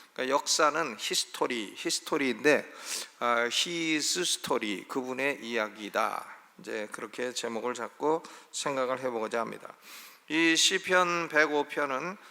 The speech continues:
시편 백오십 편 가운데 소위 역사시, 히스토리컬 쌈스, 역사시가 세 개가 있습니다. 그 칠십팔 편하고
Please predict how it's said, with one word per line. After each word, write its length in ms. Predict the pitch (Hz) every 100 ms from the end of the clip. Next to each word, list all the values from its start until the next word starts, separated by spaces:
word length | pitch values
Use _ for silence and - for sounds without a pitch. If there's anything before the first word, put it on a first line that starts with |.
| -
시편 640 | - - 170 165 156 156
백오십 440 | 139 139 143 139 -
편 180 | 135 127
가운데 540 | 127 120 120 143 92
소위 540 | - - 139 143 135 123
역사시, 840 | 139 - - 151 123 - 107 90 - _
히스토리컬 760 | - 190 - - 156 147 160 143
쌈스, 580 | - 160 117 107 - -
역사시가 800 | 135 - 143 143 - 147 156 151 - - - -
세 340 | - - 190
개가 300 | 175 160 143
있습니다. 680 | 117 - 107 104 120 - -
그 180 | - 127
칠십팔 540 | - - - - 175 147
편하고 640 | 151 131 123 135 185